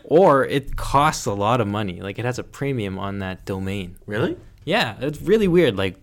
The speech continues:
Speaker 1: Shop Woo or, like, Woo Gear or Woo something.
Speaker 2: Hmm.
Speaker 1: Friggin' either it's taken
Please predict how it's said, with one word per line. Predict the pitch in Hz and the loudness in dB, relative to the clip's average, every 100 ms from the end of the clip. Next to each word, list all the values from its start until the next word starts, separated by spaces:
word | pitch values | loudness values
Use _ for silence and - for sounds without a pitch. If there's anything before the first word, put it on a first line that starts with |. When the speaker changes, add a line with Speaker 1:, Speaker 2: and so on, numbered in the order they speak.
| - | -16
Speaker 1:
Shop | - 127 117 - | -2 2 2 2
Woo | 107 98 | 2 2
or, | 87 90 90 | 2 -4 -4
like, | 87 87 - | -4 -6 -8
Woo | 98 107 101 | -4 -2 -2
Gear | 98 92 85 85 | -2 -4 -4 -8
or | 85 90 | -10 -8
Woo | 90 123 120 | 0 2 2
something. | 113 110 95 90 95 - | 0 -2 -6 -14 -14 -2
Speaker 2:
Hmm. | 233 135 - - | 0 0 -4 -16
Speaker 1:
Friggin' | - - 208 196 185 - | -20 0 2 4 0 0
either | 123 120 120 | -2 2 2
it's | 113 | 0
taken | - 110 110 175 | -2 -4 -4 -6